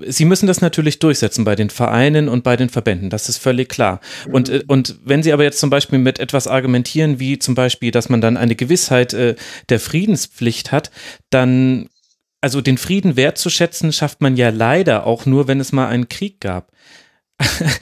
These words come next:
Speaker 2: Ja.
Speaker 1: Also
Speaker 2: Aber das,
Speaker 1: vereinfacht
Speaker 2: aber die
Speaker 1: gesagt,
Speaker 2: Frage
Speaker 1: äh, also vereinfacht gesagt ist es doch so,
Speaker 2: Mhm.
Speaker 1: ähm, die Spielerinnen und Spieler haben offenbar gerade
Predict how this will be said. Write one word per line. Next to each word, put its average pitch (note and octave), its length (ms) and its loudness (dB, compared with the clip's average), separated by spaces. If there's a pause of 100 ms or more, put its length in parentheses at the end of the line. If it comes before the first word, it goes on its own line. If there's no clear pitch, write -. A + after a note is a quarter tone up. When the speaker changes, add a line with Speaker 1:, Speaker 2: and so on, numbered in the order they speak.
Speaker 2:
Ja. A#2+ 140 -6
Speaker 1:
Also C3 260 0
Speaker 2:
Aber C3 100 -8
das, C3 120 -2
Speaker 1:
vereinfacht E3+ 480 4
Speaker 2:
aber D#3 60 2
die F3+ 60 4
Speaker 1:
gesagt, E3 300 4
Speaker 2:
Frage E3 300 2 (500)
Speaker 1:
äh, - 20 -18
also D#3 260 -2
vereinfacht G#3+ 440 2
gesagt F3 300 2
ist E3 120 -4
es E3+ 120 -4
doch D3+ 160 -2
so, B2+ 300 -2 (260)
Speaker 2:
Mhm. - 100 -10
Speaker 1:
ähm, B2+ 400 -2 (580)
die C#3 100 0
Spielerinnen G#3+ 840 0
und C3+ 160 -4
Spieler E3+ 420 0
haben D#3 320 2
offenbar C3+ 680 0
gerade D3 720 -2